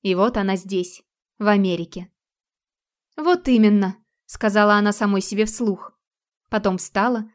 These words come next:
стянула футболку с мокрых волос и решительно посмотрела на себя в зеркало. «Теперь ты здесь».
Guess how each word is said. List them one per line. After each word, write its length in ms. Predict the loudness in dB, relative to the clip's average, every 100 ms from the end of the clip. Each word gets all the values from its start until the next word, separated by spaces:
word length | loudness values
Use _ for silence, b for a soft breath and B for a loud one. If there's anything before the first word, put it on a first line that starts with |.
| _
стянула 420 | -18 -8 -2 -2 0
футболку 460 | -2 0 0 0
с 100 | -6
мокрых 360 | -4 -4 -4 -2
волос 480 | 0 0 -2 -4 -16 _ _
и 80 | -2
решительно 520 | 0 2 0 -2 -2
посмотрела 540 | -2 -4 -4 -2 -2 0
на 100 | -2
себя 260 | -4 -4
в 40 | -4
зеркало. 540 | 0 0 -2 -10 -14 _ _ _ _ -4
«Теперь 420 | -4 0 -2 0
ты 120 | -2
здесь». 540 | -2 0 -2 -2 -10